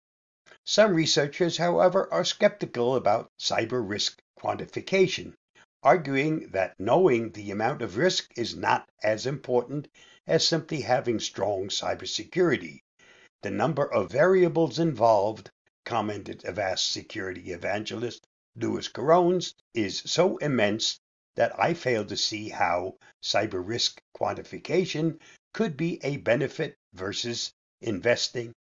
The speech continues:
in real cyber defense." Six hundred million in crypto stolen from Ronin blockchain. Hackers exploited a backdoor in a blockchain's network to approve their own fraudulent withdrawals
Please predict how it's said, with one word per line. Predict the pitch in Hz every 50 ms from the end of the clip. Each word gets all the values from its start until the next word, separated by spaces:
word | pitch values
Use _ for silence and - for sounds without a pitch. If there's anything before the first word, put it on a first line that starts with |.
| _ _ -
in | 135 143 143 127
real | 113 123 131 139 127 127 131 127
cyber | - - - - - - 87 87 80 82 82
defense." | - 101 - - - 98 - - - - - - - - - - _ _ _ _ _ _ _ _ _ _ _ _ _ _ -
Six | - - - 190 185 -
hundred | 220 190 165 151 143 -
million | 127 139 175 202 202 127 110 117 143 156 -
in | 107 107 107 98 -
crypto | - - 180 175 - - 110 107 107 113 123
stolen | - - - - 107 104 104 120 135 123 110
from | - - 143 139 143 147 - -
Ronin | - 85 92 98 101 110 113 117 123 135 - - - -
blockchain. | - 95 90 87 87 - - _ - - 113 101 92 82 78 69 65 - _ _ _ _ - - - - - - - _
Hackers | - 131 143 151 - 180 170 139 117 - - -
exploited | 92 - - - - 143 151 147 113 123 135 127
a | 117 101 85
backdoor | - - 104 113 123 - - - 98 95 104 - -
in | - 95 92 90
a | 82 82 80
blockchain's | - - 95 95 104 - - - - - 107 95 90 82 82 - -
network | 101 113 113 - - - 104 113 113 - - _ _ _ _ _ - - _ -
to | - 127 151
approve | 160 160 - 143 147 151 156 156 151 -
their | 110 107 104 - -
own | 113 131 151 151 135
fraudulent | - - 127 123 120 120 120 123 120 110 117 123 123 - -
withdrawals | 107 123 - - - 120 110 104 101 104 104 107 104 -